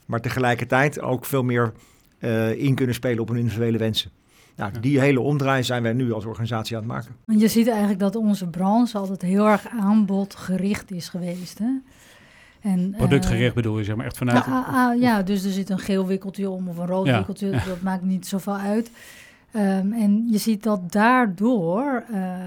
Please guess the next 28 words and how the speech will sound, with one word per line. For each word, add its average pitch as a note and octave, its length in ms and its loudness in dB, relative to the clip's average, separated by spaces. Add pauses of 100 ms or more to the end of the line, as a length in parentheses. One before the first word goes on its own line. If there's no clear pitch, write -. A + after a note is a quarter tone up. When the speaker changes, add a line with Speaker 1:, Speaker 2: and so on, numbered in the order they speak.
(140)
Speaker 3:
want F#3 320 -6
ja, F#3 300 -4
reisorganisaties G3 1300 -2
hebben G3 300 -2
heel A3+ 240 6
veel G3 220 -6
toegevoegde G3+ 600 -6
waarde, G#3+ 500 0 (580)
maar G3 180 0
doordat G#3 680 -2
er F#3+ 80 -4
grote A#3+ 460 -2
aanbieders G3 760 0
waren G3+ 580 0 (600)
die G3+ 340 0
bijvoorbeeld G3 520 -6
alleen A3 300 2
maar G3+ 140 2
dat - 180 -6
statische C4+ 640 0
konden, F#3+ 400 -4
dus G3+ 160 -6
alleen A3 240 -2
maar G#3 160 0
dat G3 320 -6
aanbodgerichte, A3 1000 0
dus G3 160 -6
eigenlijk G3+ 300 -6